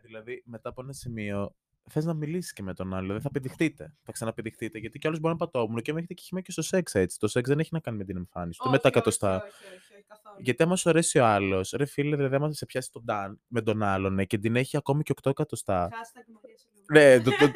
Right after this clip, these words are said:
Speaker 1: μαλάκα φου, δηλαδή, είναι αυτό που όντως έλεγα, γιατί άμα, ρε φίλε, σε πιάνει τον Νταν και ξαφνικά βλέπεις το άλλος που μπορεί να την έχει οκτώ και εσύ να έχεις συνηθίσει τα μεγάλα, δεν πιστεύω να κάτσεις να νοιαστείς πως, πούμε, ο άλλος την έχει οκτώ.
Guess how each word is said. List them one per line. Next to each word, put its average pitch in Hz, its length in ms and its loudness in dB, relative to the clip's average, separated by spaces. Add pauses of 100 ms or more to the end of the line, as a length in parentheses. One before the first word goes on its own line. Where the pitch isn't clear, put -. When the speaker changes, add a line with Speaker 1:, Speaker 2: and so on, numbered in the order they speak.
Speaker 1:
μαλάκα 139 380 10
φου, 131 320 0
δηλαδή, 117 380 -2 (420)
είναι 190 120 -2
αυτό 285 180 -8
που 277 100 0
όντως 302 240 2
έλεγα, 147 220 4
γιατί 123 200 -4
άμα, 185 260 0
ρε 190 60 -4
φίλε, 196 200 -6
σε - 100 -8
πιάνει 175 180 -4
τον 175 120 -6
Νταν 123 380 2
και 107 100 -8
ξαφνικά 127 680 -2 (100)
βλέπεις 117 300 -6
το - 80 -4
άλλος 143 120 -8
που 160 80 -10
μπορεί 147 120 -10
να 147 60 -12
την 139 80 -10
έχει 147 180 -4
οκτώ 92 400 -2 (360)
και - 80 -2
εσύ 123 80 0
να 151 60 0
έχεις 151 120 -2
συνηθίσει 156 280 -4
τα 165 80 -6
μεγάλα, 127 360 -2
δεν 170 80 -8
πιστεύω 175 280 -4
να 135 80 -6
κάτσεις 107 300 -2
να 104 80 -2
νοιαστείς 98 360 -4
πως, - 180 -6
πούμε, 101 120 -6
ο 95 40 0
άλλος 95 180 -4
την 95 160 -8
έχει 87 200 -8
οκτώ. 87 380 -8